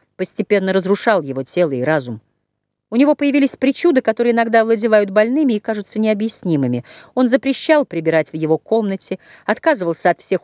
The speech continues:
услуг, даже не позволял перестилать постель. Крайняя его апатия запечатлелась на всем. Мебель в комнате стояла в беспорядке. Пыль и паутина покрывала даже самые хрупкие, изящные безделушки.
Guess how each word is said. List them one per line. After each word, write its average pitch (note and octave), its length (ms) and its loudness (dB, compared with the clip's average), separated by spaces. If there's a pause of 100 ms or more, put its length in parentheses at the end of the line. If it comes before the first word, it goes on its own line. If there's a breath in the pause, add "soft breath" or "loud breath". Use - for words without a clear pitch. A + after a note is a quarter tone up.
услуг, F#3+ 520 -2
даже E3+ 280 2
не F#3+ 120 -4
позволял G3+ 540 0 (300)
перестилать A3 600 -2
постель. A#2+ 640 -12 (720)
Крайняя G3 460 0
его G3 300 2
апатия F#3+ 560 -4
запечатлелась F#3 960 -4
на F3+ 140 -6
всем. B2+ 420 -6 (320 soft breath)
Мебель G#3+ 360 2
в - 60 -20
комнате D3 520 -6 (240 soft breath)
стояла G#3+ 400 0
в F3 60 -6
беспорядке. C#3+ 840 -6 (260 soft breath)
Пыль C4 220 0
и A#3+ 100 -2
паутина A#3 540 0
покрывала G#3 440 2
даже G#3+ 220 0
самые C4 320 0
хрупкие, B3+ 540 -2
изящные A3 500 0
безделушки. G3 840 -2